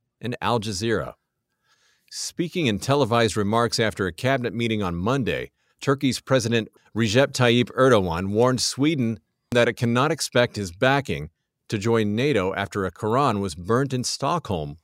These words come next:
over the weekend. This comes after protests gathering pro-Kurdish groups and anti-Islam activist Rasmus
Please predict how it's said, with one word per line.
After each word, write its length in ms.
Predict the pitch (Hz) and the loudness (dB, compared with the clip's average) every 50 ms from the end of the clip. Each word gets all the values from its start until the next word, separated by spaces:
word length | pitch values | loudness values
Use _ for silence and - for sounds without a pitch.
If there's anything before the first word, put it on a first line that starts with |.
| _ - | _ -12
over 160 | 98 95 92 | -10 -8 -6
the 80 | 90 85 | -6 -6
weekend. 500 | 87 87 80 - 80 71 67 57 - _ _ _ _ _ _ _ _ _ _ _ _ _ _ _ _ _ | -6 -8 -8 -8 -8 -8 -8 -10 -14 _ _ _ _ _ _ _ _ _ _ _ _ _ _ _ _ _
This 280 | - 98 123 147 135 | -4 0 0 0 2
comes 300 | - 135 120 117 117 104 | 4 4 4 4 4 4
after 260 | 113 104 101 - 98 | 2 2 2 0 -2
protests 720 | 85 - - 139 147 131 - 104 95 98 - - - - - - | -2 0 2 2 2 2 2 0 0 0 -2 -4 -6 -8 -8 -6
gathering 480 | 104 110 107 110 110 110 110 110 101 85 | -2 0 0 2 2 0 0 0 -2 -4
pro-Kurdish 560 | - - 147 170 165 - 156 135 117 - - | -4 -2 -2 -2 -2 -2 -2 -2 -2 -4 -6
groups 360 | - 123 131 135 117 - - | -4 -2 0 0 0 -2 -4
and 200 | 104 95 92 - | -6 -6 -6 -4
anti-Islam 840 | 117 131 156 143 - 127 117 110 - - 127 120 101 117 110 107 101 | -4 -4 -4 0 2 2 2 2 2 0 -2 -2 -2 -2 -2 -2 -2
activist 600 | - 104 127 139 135 - 98 80 85 85 - - - _ _ _ _ _ | -2 -4 -4 -4 -4 -6 -6 -4 -4 -6 -8 -10 -16 _ _ _ _ _
Rasmus 500 | 85 101 123 131 107 120 120 117 - | 2 4 4 4 4 4 2 2 0